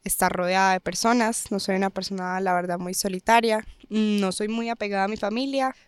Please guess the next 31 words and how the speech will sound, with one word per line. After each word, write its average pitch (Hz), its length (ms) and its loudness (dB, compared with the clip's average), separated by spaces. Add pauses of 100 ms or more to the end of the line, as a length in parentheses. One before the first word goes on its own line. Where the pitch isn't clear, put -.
pero 226 120 6
porque 208 280 0
pequeña 190 480 -4
no 202 80 -2
tuve 233 160 2
muy 233 160 2
buenas 233 240 2
experiencias 190 500 -2
con 233 160 -2
eso, 254 220 2 (240)
pero 226 160 6
entonces 202 360 0
precisamente 202 520 0
cuando 190 260 -2
salí 175 240 -2
al 170 100 -4
mundo 202 300 -2
exterior 208 500 0
como 202 200 0
que - 100 -6
empecé 180 380 -2
a 175 260 2
desarrollar 190 540 6
mi 175 140 0
vida 190 180 2
social 170 480 -4 (120)
de 196 80 0
una 196 140 2
mejor 190 280 0
manera. 220 360 0 (480)
Físicamente, 240 800 4